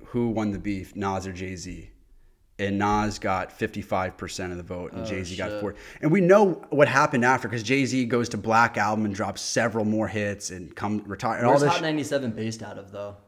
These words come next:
Speaker 1: Hot ninety-seven is New York's. That's Funk
Speaker 2: Yeah,
Speaker 1: Master
Speaker 2: but, like,
Speaker 1: Flex.
Speaker 2: where are they at, though? You know what I mean? Are they in Brooklyn?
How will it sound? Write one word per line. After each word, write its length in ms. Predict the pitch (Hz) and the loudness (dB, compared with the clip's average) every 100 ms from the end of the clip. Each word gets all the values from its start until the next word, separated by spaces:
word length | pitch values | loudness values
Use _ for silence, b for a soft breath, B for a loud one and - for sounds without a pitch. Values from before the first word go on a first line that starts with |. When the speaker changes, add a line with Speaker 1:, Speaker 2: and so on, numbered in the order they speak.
| _ _ _ - | _ _ _ -2
Speaker 1:
Hot 180 | 123 131 | 4 6
ninety-seven 480 | 123 117 104 113 104 | 6 4 2 2 2
is 140 | 95 | -2
New 100 | 104 | -2
York's. 360 | 98 98 92 - - | -2 -2 -4 -8 -4
That's 260 | 104 101 | -2 -2
Funk 240 | - 117 120 | 0 0 2
Speaker 2:
Yeah, 120 | 127 | 2
Speaker 1:
Master 160 | 120 | 2
Speaker 2:
but, 60 | 113 | 0
like, 100 | 117 | 0
Speaker 1:
Flex. 220 | 104 120 | 2 2
Speaker 2:
where 80 | 127 | 0
are 40 | |
they 160 | 113 107 | 0 -4
at, 320 | 104 107 - | -4 -6 -8
though? 240 | 107 101 101 | -10 -8 -10
You 120 | 104 | -10
know 100 | 104 | -8
what 100 | 107 | -6
I 40 | |
mean? 320 | 107 113 113 113 | -4 -4 -6 -8
Are 80 | 107 | -8
they 180 | 107 | -8
in 180 | 110 107 | -4 -4
Brooklyn? 640 | 104 107 110 131 135 135 | -4 -6 -6 -6 -6 -8